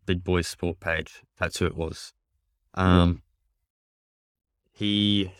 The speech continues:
Speaker 1: we, we were discussing, and we came up four names. We came up with Haas,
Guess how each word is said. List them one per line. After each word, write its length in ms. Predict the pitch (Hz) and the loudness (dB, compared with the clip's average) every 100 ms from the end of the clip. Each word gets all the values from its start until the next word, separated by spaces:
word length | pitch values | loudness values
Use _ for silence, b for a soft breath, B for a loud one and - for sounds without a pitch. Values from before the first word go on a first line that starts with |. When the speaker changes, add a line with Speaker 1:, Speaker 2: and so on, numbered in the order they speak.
| - - _ _ _ _ - - - | -18 -20 _ _ _ _ -16 -10 -2
Speaker 1:
we, 240 | 101 107 | 2 2
we 100 | - | 0
were 40 | 104 | -2
discussing, 600 | 95 - 98 - 90 85 _ _ _ _ _ - | -2 -2 -2 0 -4 -4 _ _ _ _ _ -14
and 480 | 87 85 82 82 80 _ _ _ | -8 -6 -6 -8 -12 _ _ _
we 140 | 90 95 | -8 -6
came 220 | - 98 | -2 -2
up 100 | 85 _ | -2 _
four 360 | - - 120 123 | -18 -2 2 4
names. 480 | 101 92 85 90 - | 4 2 -2 -10 -12
We 80 | 85 | -10
came 300 | 92 90 87 | -4 -2 -2
up 240 | - - | -4 -10
with 460 | 87 85 82 - - _ _ _ _ _ _ | -8 -6 -8 -14 -20 _ _ _ _ _ _
Haas, 800 | - 101 120 127 - - - | 0 2 4 2 -4 -10 -14